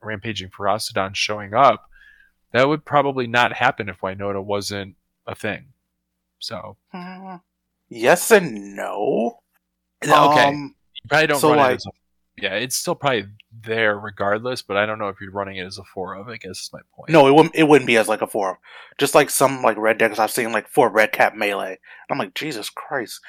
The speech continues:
Speaker 2: And I was like, "Oh, wait, Wynota's a thing."
Speaker 1: Yeah. So I, I guess my point, though, uh, just to summarize, I, I think Wynota is very popular, and it's a, it's a speculative ban. I mean, we've been talking about it for a while on our podcast that it could be a bannable.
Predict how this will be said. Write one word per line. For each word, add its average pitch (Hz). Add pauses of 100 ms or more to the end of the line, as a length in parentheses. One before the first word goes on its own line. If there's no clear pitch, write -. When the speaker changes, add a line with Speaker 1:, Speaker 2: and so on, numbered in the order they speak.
(160)
Speaker 2:
And 113
I 117
was 107
like, 104
"Oh, 110
wait, 104
Wynota's 95
a 92
thing." 92 (880)
Speaker 1:
Yeah. 95 (680)
So 147
I, 160
I 147
guess 147
my 135
point, 120
though, 110
uh, 120
just 120 (140)
to 98
summarize, 95
I, 120
I 110
think 143
Wynota 110
is 95
very 107
popular, 104 (160)
and 107
it's 101
a, 101 (120)
it's -
a 110
speculative 107
ban. 113
I 101
mean, 101
we've 135
been 131
talking 101
about 104
it 92
for 104
a 101
while 107
on 98
our 95
podcast 101
that 98
it 90
could 95
be 95
a 92
bannable. 95